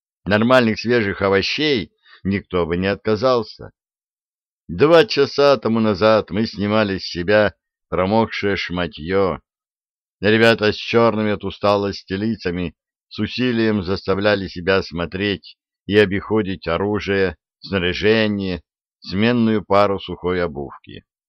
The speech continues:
Группу уже третий раз за месяц забрасывали к побережью, в район небольшого городка Нельма. В нем амеры развернули ремонтную базу для своих кораблей. Однако там пока только еще велось строительство.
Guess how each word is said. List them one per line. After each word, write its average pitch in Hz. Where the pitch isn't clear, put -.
Группу 139
уже 120
третий 127
раз 123
за 101
месяц 113
забрасывали 101
к -
побережью, 95
в 92
район 104
небольшого 98
городка 95
Нельма. 95
В 80
нем 156
амеры 127
развернули 110
ремонтную 107
базу 110
для 104
своих 107
кораблей. 85
Однако 143
там 92
пока 110
только 120
еще 139
велось 139
строительство. 71